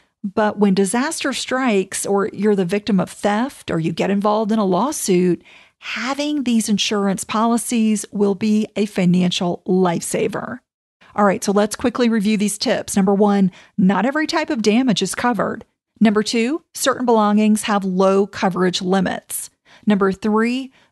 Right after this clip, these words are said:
know the difference between cash value and replacement cost coverage. Number four, there are special types of deductibles. And number five, don't leave discounts on the table.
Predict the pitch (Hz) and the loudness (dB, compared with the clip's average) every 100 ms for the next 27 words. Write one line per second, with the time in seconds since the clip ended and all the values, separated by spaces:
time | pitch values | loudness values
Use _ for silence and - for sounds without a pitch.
0 | - 190 240 381 392 311 262 226 - 220 | 2 4 4 2 0 -2 -4 -6 -6 -4
1 | - 214 214 196 - - - 214 220 269 | 0 2 4 2 -2 -12 -6 -4 -2 -2
2 | 208 196 196 190 196 - 185 180 180 - | 0 0 2 2 2 0 0 0 -2 -2
3 | 190 180 - 208 - 180 196 202 - - | -2 -2 -6 -8 -4 -2 -2 -4 -8 -14
4 | _ - 190 - - - - - _ _ | _ -4 -4 -4 -10 -8 -8 -10 _ _
5 | _ _ 208 185 - 202 202 233 262 _ | _ _ 2 2 0 2 2 -2 -6 _
6 | _ 196 180 180 - 175 190 220 - 226 | _ -2 0 -2 -2 -2 -2 -2 0 0
7 | 240 254 208 233 196 220 262 196 220 - | 2 0 -2 -4 0 -2 -2 -6 -2 -4
8 | - - - _ _ 220 247 247 247 - | -4 -12 -14 _ _ 2 2 2 -2 -2
9 | 247 240 254 254 - _ _ 160 180 208 | 0 2 0 -2 -8 _ _ 0 2 2
10 | 233 214 220 220 185 196 202 208 190 185 | 0 0 2 0 2 0 0 -2 -2 -4
11 | 175 - 190 185 175 185 180 - - 311 | -8 0 2 2 2 -2 -2 -2 -4 -6